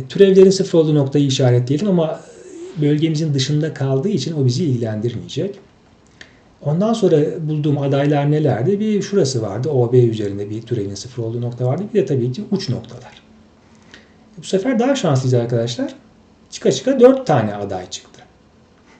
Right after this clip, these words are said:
Şu dışarıda kaldığı için işte dört y yerine üç kenar olduğu ve türevler de pek sıfır olmadığı için o kenarlarda. Sol köşe, işte sağ köşe, üst köşe. Bir de şu ekstradan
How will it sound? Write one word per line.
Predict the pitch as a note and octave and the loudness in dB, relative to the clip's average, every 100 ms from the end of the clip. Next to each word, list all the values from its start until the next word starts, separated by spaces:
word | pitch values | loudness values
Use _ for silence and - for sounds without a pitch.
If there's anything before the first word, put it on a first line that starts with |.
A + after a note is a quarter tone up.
| _ - | _ -12
Şu | C#3 | -4
dışarıda | B2+ C3 B2+ C3 | -2 0 0 0
kaldığı | B2 A#2 A#2+ D3 | 0 -2 0 -2
için | B2+ D#3+ D#3+ | -4 -6 -8
işte | B2+ A#2+ | -6 0
dört | B2 A#2+ - | 2 0 0
y | B2 | -2
yerine | B2 A2+ | 0 -2
üç | B2 - | -6 -6
kenar | A2 G#2+ | -8 -6
olduğu | G2+ G#2+ D3 | -6 -4 -4
ve | |
türevler | - A2+ A2 A2 G#2 | -2 -4 -6 -6 -8
de | |
pek | - - | -10 -10
sıfır | - B2+ A#2+ | -10 -8 -2
olmadığı | C3 G2 F2+ | -2 -2 -8
için | - F#2 | -14 -14
o | |
kenarlarda. | - F#2+ F#2 F#2+ F#2 F3+ B3+ - - - - - - | -14 -14 -14 -16 -10 -10 -10 -16 -20 -20 -20 -20 -20
Sol | - G#3+ F#3+ B2+ | -8 0 0 0
köşe, | G2+ G3 | -2 -2
işte | G3+ - | -2 -2
sağ | C3+ F3 D3+ B2+ | -6 -2 -2 -2
köşe, | B2+ F#3+ G3+ | -4 -4 -4
üst | G3+ - - | -6 -14 -12
köşe. | G2 - A3 B3+ - - _ - - _ _ - - D#3+ | -8 -6 -6 -8 -18 -20 _ -20 -20 _ _ -20 -14 -2
Bir | |
de | D#3+ | 0
şu | E3+ | 2
ekstradan | D3 - G#2 D#3 F3 | 0 0 -4 -4 -4